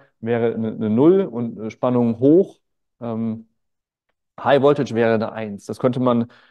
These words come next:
äh, so f-, sich vorstellen und in der Theorie ist das auch so, dass man sagt, okay, es gibt Spannung, äh, an einem gewissen, äh, Spannungslevel, das interpretieren wir als Eins.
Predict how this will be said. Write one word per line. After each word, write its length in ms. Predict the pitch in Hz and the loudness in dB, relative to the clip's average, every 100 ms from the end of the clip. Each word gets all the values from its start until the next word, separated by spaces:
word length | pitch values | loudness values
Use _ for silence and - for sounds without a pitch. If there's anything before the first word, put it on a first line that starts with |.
| _ _ | _ _
äh, 240 | 120 113 104 | -4 -2 0
so 140 | 113 | -2
f-, 160 | - - | -4 -12
sich 160 | 113 | -12
vorstellen 380 | - 143 156 127 | 2 2 4 0
und 180 | 117 113 | 0 -6
in 100 | - | -6
der 100 | 113 | -6
Theorie 320 | - 110 117 | -2 -2 0
ist 180 | 113 - | -2 -4
das 120 | 104 | -6
auch 160 | 104 107 | -6 -4
so, 260 | 127 123 | 0 0
dass 180 | 117 107 | -2 -6
man 100 | 110 | -6
sagt, 240 | 104 107 104 | -2 -2 -2
okay, 320 | 95 120 117 _ _ | -2 0 0 _ _
es 160 | - 110 | -14 -6
gibt 200 | 139 - | -6 -6
Spannung, 520 | - 113 117 113 107 | -2 0 2 0 -2
äh, 260 | 107 101 104 107 _ _ _ _ _ _ _ _ _ - _ | -6 -6 -8 -12 _ _ _ _ _ _ _ _ _ -20 _
an 160 | - 110 | -12 -8
einem 240 | 110 107 | -6 -6
gewissen, 500 | 101 110 113 107 98 | -4 -4 -4 -6 -6
äh, 140 | 107 104 | -10 -10
Spannungslevel, 560 | - 143 135 139 131 | -2 0 2 2 4
das 280 | 117 113 - | 0 -2 -10
interpretieren 540 | - 127 117 110 - 107 | -12 -8 -6 -8 -6 -6
wir 60 | |
als 140 | - - | -6 -8
Eins. 420 | - 127 151 156 | -4 -2 -2 -6